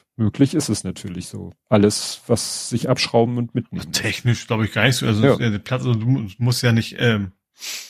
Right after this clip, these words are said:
Speaker 2: kannst ja erstmal abhacken, <laughs> sag ich mal,
Speaker 1: Ja.
Speaker 2: und dann hinterher gucken, wie du es zusammenkriegst, ne?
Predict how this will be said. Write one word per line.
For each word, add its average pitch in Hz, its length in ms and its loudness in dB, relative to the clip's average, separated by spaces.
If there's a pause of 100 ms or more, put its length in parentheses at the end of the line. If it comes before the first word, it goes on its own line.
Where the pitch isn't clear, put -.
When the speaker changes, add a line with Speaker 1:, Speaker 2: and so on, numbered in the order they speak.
Speaker 2:
kannst 123 240 0
ja 139 40 4
erstmal 120 240 2
abhacken, - 500 -2
<laughs> - 180 -4
sag 139 100 0
ich 131 100 -4
mal, 127 160 2
Speaker 1:
Ja. 131 100 6
Speaker 2:
und 123 320 -4
dann 117 120 0
hinterher 127 320 4
gucken, - 240 -6
wie 110 100 2
du 110 120 -8
es 98 60 -8
zusammenkriegst, 107 680 -6
ne? 123 60 -20